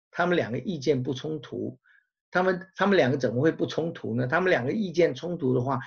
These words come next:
谁听谁的？谁先发声，谁后发声呢？所以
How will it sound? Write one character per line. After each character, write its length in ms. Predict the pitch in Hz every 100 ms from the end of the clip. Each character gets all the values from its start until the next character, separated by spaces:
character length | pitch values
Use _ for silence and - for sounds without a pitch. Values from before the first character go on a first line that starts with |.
| - -
谁 280 | - 127
听 220 | 143 180 185
谁 220 | - 101
的？ 180 | 131 127 - -
谁 360 | - - 143 202
先 300 | 202 202 185
发 200 | - 170
声， 300 | 170 156 156
谁 320 | - - 107
后 300 | - 190 131
发 240 | 127 143
声 220 | 165 202 208
呢？ 160 | 202 - _ _ _ _ _ _ _ _ _ _ -
所 420 | - - 147 175 226
以 260 | 156 -